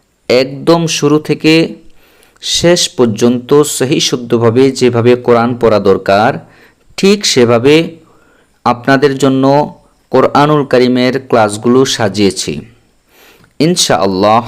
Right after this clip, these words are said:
আপনারা এটা থেকে অনেক উপকৃত হবেন। প্রিয় দর্শক, যারা যারা আমাদের ভিডিওগুলো দেখছেন সবাইকে অনুরোধ করছি আপনারা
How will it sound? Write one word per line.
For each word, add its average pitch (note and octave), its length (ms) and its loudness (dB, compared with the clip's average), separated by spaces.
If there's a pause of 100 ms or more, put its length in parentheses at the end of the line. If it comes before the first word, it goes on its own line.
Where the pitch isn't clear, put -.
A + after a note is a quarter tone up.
(260)
আপনারা A2 380 0 (220)
এটা B2+ 140 0 (100)
থেকে D3 240 -2 (260)
অনেক A#2 180 2 (180)
উপকৃত A#2+ 420 -4 (100)
হবেন। E2+ 240 0 (840)
প্রিয় F3 260 4
দর্শক, B2 460 0 (880)
যারা A#2 280 2
যারা D#3+ 220 2 (300)
আমাদের A#2 300 2 (120)
ভিডিওগুলো C3 500 0 (100)
দেখছেন B2+ 420 -2 (200)
সবাইকে A#2 420 0 (160)
অনুরোধ B2+ 300 2 (100)
করছি A#2 360 -2 (1600)
আপনারা A2 380 0